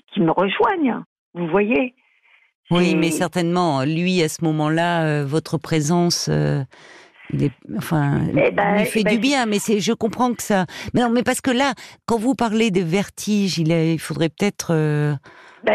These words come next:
Speaker 2: euh,
Speaker 1: si
Speaker 2: d'ailleurs,
Speaker 1: vous
Speaker 2: qu'il voit, enfin, un O R L, ça peut être, euh, des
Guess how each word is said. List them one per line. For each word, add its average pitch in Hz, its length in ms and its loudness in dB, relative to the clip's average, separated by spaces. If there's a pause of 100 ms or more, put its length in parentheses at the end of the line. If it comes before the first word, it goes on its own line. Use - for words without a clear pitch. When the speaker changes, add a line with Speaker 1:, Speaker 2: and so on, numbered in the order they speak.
Speaker 2:
euh, 202 100 0
Speaker 1:
si 202 40 2
Speaker 2:
d'ailleurs, 175 280 2
Speaker 1:
vous 233 60 -6
Speaker 2:
qu'il 196 140 2
voit, 185 380 2
enfin, 165 240 0
un 175 160 4
O 175 80 2
R 190 180 0
L, 220 220 0
ça - 160 -2
peut - 100 -2
être, 190 280 -2
euh, 147 440 2
des 135 440 0